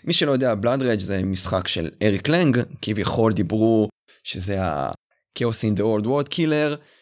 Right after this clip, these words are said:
שזה משחק דרפטינג, לוקחים קלפים, כאילו, פעולה של דרפטינג.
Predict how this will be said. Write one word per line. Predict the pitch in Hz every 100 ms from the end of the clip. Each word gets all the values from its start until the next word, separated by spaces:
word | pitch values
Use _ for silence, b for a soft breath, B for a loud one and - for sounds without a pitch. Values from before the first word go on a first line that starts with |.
| b b
שזה | - 127
משחק | 143 - 185
דרפטינג, | 113 127 156 - 170 156 156 - _ _ -
לוקחים | 107 - 127
קלפים, | 110 98 - 185 143 107 -
כאילו, | 95 -
פעולה | - 113
של | -
דרפטינג. | - 113 - 104 92